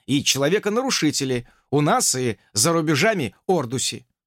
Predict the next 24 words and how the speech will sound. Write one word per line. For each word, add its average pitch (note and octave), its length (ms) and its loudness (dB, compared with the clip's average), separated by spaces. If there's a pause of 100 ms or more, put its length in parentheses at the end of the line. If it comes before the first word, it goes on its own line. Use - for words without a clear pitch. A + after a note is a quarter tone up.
(300)
Не F3+ 180 2
в A3+ 60 2
отдаленном A3+ 920 0 (120)
умозрительном G3+ 920 0
будущем, C#3+ 640 -2
прямо C#3+ 360 0
теперь. - 500 -4 (560)
По D#3 100 2
меньшей F#3 340 2
мере, F3 360 2 (180)
полторы G#3 480 0
сотни D3+ 480 0
человек B2 540 0 (240)
оказались D3 680 0 (140)
выключены D#3 800 0
из - 200 0
полноценной G3 640 0
жизни. F3+ 440 -4 (400)
С - 120 0
ними B2 180 2
даже C3 260 0
непонятно, C#3+ 500 -2
что - 180 -8
делать. - 460 -6